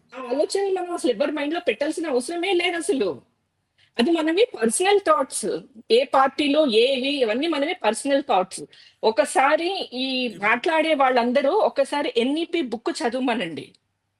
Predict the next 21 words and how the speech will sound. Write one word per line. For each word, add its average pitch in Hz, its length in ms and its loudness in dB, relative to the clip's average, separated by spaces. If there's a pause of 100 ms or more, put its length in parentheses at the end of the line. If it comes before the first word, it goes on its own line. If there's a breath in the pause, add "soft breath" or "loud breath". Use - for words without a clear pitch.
(480)
అది 202 120 2
ఒక 226 140 4
ఏడు 220 200 4
వందల 220 200 2
పేజీల 254 460 2
బుక్, 233 560 -2
అది 240 140 -2
చదవమనండి. 311 720 0
దాంట్లో 254 300 2
ఏముంది, 262 480 2
నేషనల్ 262 480 -2
ఎడ్యుకేషన్ 254 520 -4
పాలసీలో 247 420 -2
ఏముంది, 294 460 -2 (300)
ఒకసారి 269 220 0
అర్థం 285 320 0
చేసుకోవాలి 247 440 2
మనం 185 200 -2
అది. 156 240 -8 (420 loud breath)
వాళ్ళు 254 160 2
ఏమంటున్నారు, 269 880 2